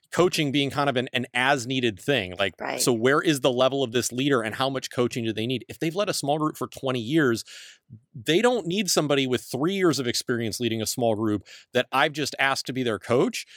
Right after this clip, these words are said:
Speaker 1: to, like,
Speaker 2: <laughs>
Speaker 1: make sure they're leading their group well. Um, now that person, you know, they might still check in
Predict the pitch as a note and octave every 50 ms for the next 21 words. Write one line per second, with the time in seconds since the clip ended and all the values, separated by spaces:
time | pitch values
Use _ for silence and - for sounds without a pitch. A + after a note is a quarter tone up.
0 | - _ - D#3 D3 D3 C#3 B2 A#2 A#3+ - - B3+ - - - C3 C3+ E3 F3+
1 | E3+ - - F#3 F#3+ E3+ D#3 D#3 C#3+ C3+ D3 C#3+ C#3 C3 B2+ A#2+ G#2 F#2 A2+ C3+
2 | B2 - - G#2 F2 D2+ C#2+ C2 _ - - - _ - C3 A#2 A2+ G#2 F#2 A2
3 | - A3+ D4 C#4 D4 D4+ - E4 C#4+ - B3 G3+ F3 - G3+ G#3 G3+ F3+ G3+ A#3
4 | A#3+ A3 - - A3 F#3 - - G3+ F3+ - F#3+ F3+ F3+ F3+ F3+ E3+ E3 E3+ D#3+